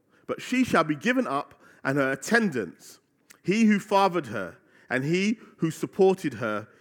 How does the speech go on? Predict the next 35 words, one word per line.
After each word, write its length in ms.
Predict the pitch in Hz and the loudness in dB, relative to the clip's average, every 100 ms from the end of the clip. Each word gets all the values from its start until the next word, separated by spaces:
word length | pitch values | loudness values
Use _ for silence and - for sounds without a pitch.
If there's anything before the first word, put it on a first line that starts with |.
| _ | _
in 200 | - 117 | -6 -2
those 500 | 127 135 135 139 - _ _ _ - | 2 4 4 0 -4 _ _ _ -12
times." 640 | 135 110 90 - - _ _ _ _ _ _ _ - | -8 -8 -8 -14 -20 _ _ _ _ _ _ _ -10
So 120 | - | -2
what 80 | 185 | 0
does 120 | 185 | 0
this 100 | 170 | -2
speak 260 | - 160 135 | -4 -6 -4
of? 160 | 95 - - - | -8 -10 -20 -2
Well, 140 | 190 | 0
Ptolemy 440 | 185 277 330 269 247 | 2 0 0 4 4
the 100 | 208 | 4
second 440 | - 277 - 160 | 2 -2 2 0
now. 280 | 127 107 90 | 0 -2 -6
So 200 | - 180 | -4 -2
after 260 | 214 254 247 | 0 0 -2
Ptolemy 380 | - 247 214 214 | -4 -2 0 0
the 100 | 196 | 0
first, 320 | - 185 185 - - | 2 2 2 -4 -4
Ptolemy 320 | - 302 269 | 2 4 4
the 80 | 240 | 2
second 260 | - 220 214 | 2 0 2
says, 220 | 214 202 | 2 4
"Well, 120 | 233 | 4
come 200 | 233 277 | 2 2
on, 40 | 277 | 0
let's 140 | 247 | 0
have 240 | 247 - | 0 -2
peace." 440 | - 180 107 - - - - 185 - | 0 0 0 -6 -20 -20 -18 -10 -4
And 140 | 180 | -2
he 60 | 185 | -2
gives 340 | 175 311 277 | 2 2 4
his 200 | 254 190 | 2 2
daughter 420 | 151 247 226 170 | 0 0 2 2
Bernice 760 | 151 190 208 247 143 - - | 6 4 4 2 -2 -8 -20